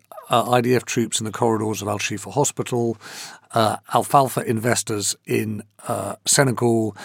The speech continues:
and the Supreme Court decision in Rwanda. Um, Jess, you go first. What would you choose if it weren't, if you weren't choosing Gaza?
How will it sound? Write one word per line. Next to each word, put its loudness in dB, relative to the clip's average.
and 0
the -2
Supreme -2
Court -8
decision -4
in -6
Rwanda. -4
Um, 0
Jess, 4
you 0
go 4
first. -4
What 0
would 0
you 4
choose 4
if 0
it 2
weren't, 2
if -8
you 0
weren't 0
choosing -2
Gaza? -4